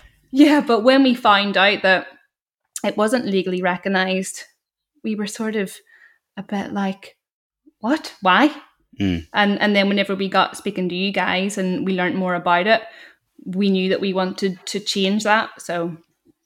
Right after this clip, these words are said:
Speaker 2: And it was important to you in your wedding that you have something that reflected your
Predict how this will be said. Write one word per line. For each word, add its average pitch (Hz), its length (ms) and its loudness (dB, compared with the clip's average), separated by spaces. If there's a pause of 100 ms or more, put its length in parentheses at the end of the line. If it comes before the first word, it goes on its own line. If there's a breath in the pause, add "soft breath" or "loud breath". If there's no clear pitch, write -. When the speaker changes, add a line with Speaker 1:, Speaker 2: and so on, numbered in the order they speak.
(1040 loud breath)
Speaker 2:
And 147 120 2
it 151 40 -4
was 151 120 -4
important 151 400 -4
to 135 80 -2
you 123 280 0
in 113 200 -2
your 107 140 -2
wedding 101 480 -4
that 98 140 -12
you 101 100 -6
have 104 200 -4
something 95 400 -6
that 92 120 -6
reflected - 760 -6 (500 soft breath)
your 92 680 -4